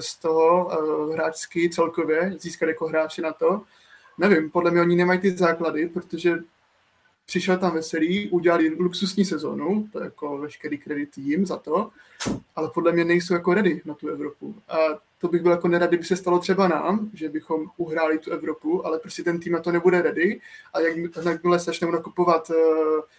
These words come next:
super hráči, abychom uhráli v té Evropě něco a něco a je to zase prostě spirála, která se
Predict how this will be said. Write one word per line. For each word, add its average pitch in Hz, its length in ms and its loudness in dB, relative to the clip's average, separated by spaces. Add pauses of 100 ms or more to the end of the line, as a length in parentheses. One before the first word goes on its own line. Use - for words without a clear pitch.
(360)
super 175 300 2
hráči, 160 480 0
abychom 160 300 -4
uhráli 160 320 0
v - 60 -10
té 170 60 0
Evropě 165 300 -2
něco 165 300 -6
a 165 60 -2
něco 165 320 -6
a 160 40 0
je 160 60 2
to 160 120 -8
zase 165 200 -4
prostě 175 240 -6
spirála, 165 600 4
která 165 360 -2
se - 160 -10